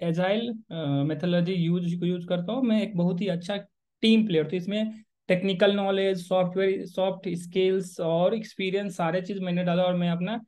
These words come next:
प्रोफेशनल एजुकेशनल बैकग्राउंड भी थोड़ा दे दिया। तो देखिए चैट जी पी टी को हम कॉन्टेक्स्ट सेट कर दिया, इसमें देखिए कितना अच्छा से ये हमें एक रिज्यूमे बना के देता है।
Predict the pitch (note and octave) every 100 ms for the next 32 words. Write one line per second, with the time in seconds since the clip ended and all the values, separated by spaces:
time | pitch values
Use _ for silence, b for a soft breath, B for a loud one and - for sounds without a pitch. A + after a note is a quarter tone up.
0 | _ _ _ - E3+ F3 F3+ F3 F#3 F#3+
1 | F#3+ E3+ F3+ F3+ F3 F#3+ F#3 E3+ E3+ E3+
2 | F3+ F#3+ G#3+ F3+ E3+ D#3+ E3 D3+ D3+ C#3+
3 | D#3 E3 D#3+ G3 G3 F#3 F3+ F3+ F3+ F#3+
4 | G3 F#3+ F#3+ F3+ F3+ G3 G3 - F3+ F#3
5 | F3+ F#3 A3+ G3+ F#3 F3 E3+ G3 F#3+ F3
6 | F3 A3+ - _ _ _ E3+ D#3+ F#3+ F3+
7 | G#3 A3+ F#3 G#3+ F#3 G3 C4+ C#4 _ _
8 | - F3 F3+ E3+ E3 E3+ D#3 C#3+ C3+ C#3
9 | C#3 C#3 C3 A#2+